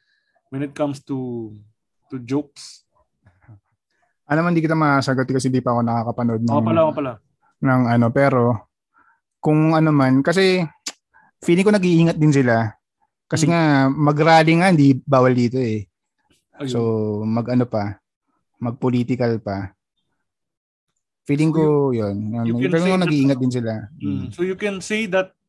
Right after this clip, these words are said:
Speaker 1: we can say, no? Then, hindi pa naman ano to eh, hindi pa naman, kasi ano eh, this is, this is a quali-, this part, this interview din, aside from my podcast and content, this, this part of the interview,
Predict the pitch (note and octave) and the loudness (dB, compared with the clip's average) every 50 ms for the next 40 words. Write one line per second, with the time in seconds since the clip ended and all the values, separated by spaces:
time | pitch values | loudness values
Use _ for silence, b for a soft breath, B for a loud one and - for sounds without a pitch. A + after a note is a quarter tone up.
0 | _ _ _ _ _ _ _ - E3+ G3+ F#3+ G#3 G#3 G3 F3 - - F#3 F#3+ G3+ | _ _ _ _ _ _ _ -14 -14 -10 -8 -8 -8 -8 -8 -8 -6 -6 -6 -8
1 | G#3 G#3 _ _ _ _ _ _ _ _ _ _ _ _ _ _ _ _ _ - | -12 -16 _ _ _ _ _ _ _ _ _ _ _ _ _ _ _ _ _ -8
2 | C#3 C3+ C#3+ D3+ D3+ C#3 C#3 C#3 C#3 E3+ E3 D#3+ E3 F3+ E3 G3 F#3 G3 G3 G3+ | -6 -4 -4 -4 -6 -10 -12 -10 -6 -4 -4 -4 -4 -4 -2 -2 0 0 0 -2
3 | F#3+ F#3+ F3+ F3+ D#3 F3 D#3+ D3 C#3 C3+ D3 C#3+ - D#3+ D#3 D#3+ D#3 D#3 D#3 D3+ | -2 -4 -4 -6 -6 -6 -6 -6 -6 -8 -10 -8 -8 -8 -8 -6 -6 -6 -8 -8
4 | D3+ D3+ D3 D3 C#3+ C#3+ C#3 C#3 C3+ C3 B2+ B2 A#2+ A#2+ _ _ _ _ _ _ | -8 -10 -12 -12 -12 -14 -14 -14 -16 -18 -20 -20 -20 _ _ _ _ _ _ _
5 | _ _ _ _ _ - D#3 D3 F#3 F#3+ F#3 F3+ F3 D#3 D3+ D#3+ E3+ E3+ - - | _ _ _ _ _ -14 -12 -8 -6 -6 -4 -4 -4 -4 -6 -6 -8 -10 -10 -12
6 | - - - - - _ - F3+ F#3 G3 G3+ G3 F#3+ F#3+ F3+ F3+ F#3 F3 - E3 | -18 -20 -20 -20 -20 _ -12 -10 -8 -6 -6 -2 0 0 0 0 -2 -4 -8 -12
7 | G3+ G3+ - - - - _ _ _ - F3 F3+ F3 G3 - - G3+ F#3 F3+ - | -12 -12 -14 -16 -20 -20 _ _ _ -4 -4 -4 -4 -8 -10 -10 -12 -12 -8 -4
8 | F#3 F#3 F3 D3+ D3+ E3 D3+ C#3 C#3+ B2 A#2 A#2+ A#2+ A#2+ A#2+ - _ - - - | -2 -2 -2 -4 -4 -6 -6 -6 -6 -8 -8 -12 -18 -20 -20 -20 _ -18 -12 -10
9 | D#3 D3+ C#3+ C#3 - D3+ D3 C#3+ D#3 D3+ D3+ - D3+ C#3+ C#3 C3 - - C#3+ C3+ | -10 -10 -10 -10 -10 -10 -10 -10 -10 -12 -6 -4 -2 -2 -2 -4 -8 -8 -8 -8
10 | - - C#3+ C3 - - C3+ B2+ B2 - B2 A#2+ A#2+ _ - E3+ - - _ _ | -8 -12 -20 -18 -16 -14 -14 -14 -14 -16 -18 -20 -16 _ -14 -14 -14 -16 _ _
11 | - E3 D#3 - - _ - F#3 F#3 F3 F3+ E3 D3 C#3+ D3 D3 C#3 C3+ C#3+ B2+ | -18 -18 -16 -16 -12 _ -6 -6 -6 -6 -10 -14 -12 -10 -10 -8 -8 -8 -10 -10
12 | A#2+ B2 B2 A#2 | -10 -10 -12 -14